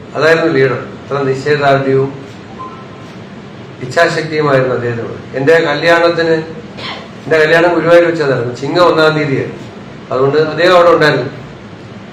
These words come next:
രാമനിലയത്തിൽ, അല്ല, രാമനിലയത്തിലല്ല, നമ്മുടെ ശ്രീവത്സം ഗസ്റ്റ് ഹൗസിൽ പോയി അദ്ദേഹത്തിന്റെ കയ്യിൽ നിന്നും,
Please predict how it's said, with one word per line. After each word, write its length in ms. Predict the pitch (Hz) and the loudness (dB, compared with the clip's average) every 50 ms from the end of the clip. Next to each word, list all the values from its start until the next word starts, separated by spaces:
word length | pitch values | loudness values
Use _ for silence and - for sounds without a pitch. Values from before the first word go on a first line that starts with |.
| - - | -4 0
രാമനിലയത്തിൽ, 640 | 123 131 143 156 160 165 165 170 170 170 175 170 - - 147 | 2 2 4 4 4 4 4 4 4 2 0 -2 -2 0 2
അല്ല, 200 | 147 135 131 127 | 2 4 4 4
രാമനിലയത്തിലല്ല, 840 | 135 135 135 156 156 160 165 165 170 170 165 165 175 190 190 - | 2 4 4 4 4 2 2 2 2 4 4 4 2 0 -2 -2
നമ്മുടെ 460 | 151 147 143 147 143 139 127 - - - | -4 -4 -2 0 2 2 0 -2 -4 -6
ശ്രീവത്സം 460 | - 156 165 175 180 180 180 180 170 - - - - - - 147 | -4 0 2 2 2 4 2 2 0 0 -2 -6 -10 -8 -6 -4
ഗസ്റ്റ് 220 | 147 - 147 165 | -4 -2 -2 -2
ഹൗസിൽ 260 | 160 151 160 156 147 | -2 0 -2 -4 -4
പോയി 340 | 135 143 143 143 151 - - - - - - - - - - - - - - - - - - - - - - - - - - - 123 | -4 -4 -4 -4 -4 -6 -8 -10 -14 -16 -16 -18 -18 -18 -18 -18 -18 -18 -18 -16 -16 -16 -16 -16 -18 -18 -18 -18 -18 -18 -14 -6 -2
അദ്ദേഹത്തിന്റെ 880 | 131 143 151 170 175 180 175 175 175 175 170 170 170 165 165 165 165 156 | 0 0 2 2 2 2 2 0 0 2 4 4 6 6 6 6 4 2
കയ്യിൽ 280 | 151 151 156 156 156 156 | 2 2 2 2 0 0
നിന്നും, 340 | 156 156 160 165 165 - | -2 -2 -4 -6 -6 -8